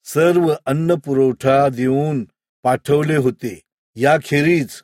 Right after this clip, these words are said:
इस्साखार, जबलून, नफ्ताली अशा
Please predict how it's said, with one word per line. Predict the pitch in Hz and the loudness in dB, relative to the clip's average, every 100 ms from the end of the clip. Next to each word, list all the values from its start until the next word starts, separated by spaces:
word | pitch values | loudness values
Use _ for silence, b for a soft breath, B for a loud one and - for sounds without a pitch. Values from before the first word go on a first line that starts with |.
| _ _ _ - | _ _ _ -8
इस्साखार, | 131 - 165 156 - 151 147 147 120 110 | -6 0 0 0 0 2 2 2 -4 -4
जबलून, | 131 139 160 156 110 - _ - | -2 0 0 0 -2 -10 _ -6
नफ्ताली | 131 147 - - 165 160 123 - _ - | 0 0 0 2 2 2 -2 -6 _ -4
अशा | 135 175 143 | 0 2 0